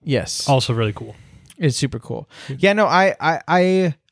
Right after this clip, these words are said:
Speaker 1: I mean, I think you, you nailed it on the head, but I, I think I really loved the aesthetic of just kind of everything around you, you know, where you're in, like, this, like,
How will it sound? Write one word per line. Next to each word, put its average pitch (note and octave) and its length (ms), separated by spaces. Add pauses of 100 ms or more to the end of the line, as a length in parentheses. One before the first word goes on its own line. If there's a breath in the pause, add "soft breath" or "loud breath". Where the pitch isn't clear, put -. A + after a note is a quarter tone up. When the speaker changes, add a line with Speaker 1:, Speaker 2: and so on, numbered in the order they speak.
(100)
Speaker 1:
I D3+ 120
mean, D3+ 160
I C#3+ 60
think C#3 280
you, C#3 160
you C3+ 200
nailed C3 240
it C3 40
on B2+ 100
the B2+ 80
head, B2+ 180
but B2+ 140
I, C3+ 240
I C3+ 180
think C#3 360
I C3+ 120
really B2+ 520
loved A#2+ 580 (1400 soft breath)
the C#3 260
aesthetic B2+ 720 (360)
of B2+ 480
just - 520 (720)
kind F#3 160
of E3 100
everything D#3+ 380
around B2+ 460
you, D3 380
you C#3 140
know, B2+ 400 (120)
where C3+ 240
you're C3 140
in, C#3 180
like, C3+ 160
this, B2+ 220
like, B2 160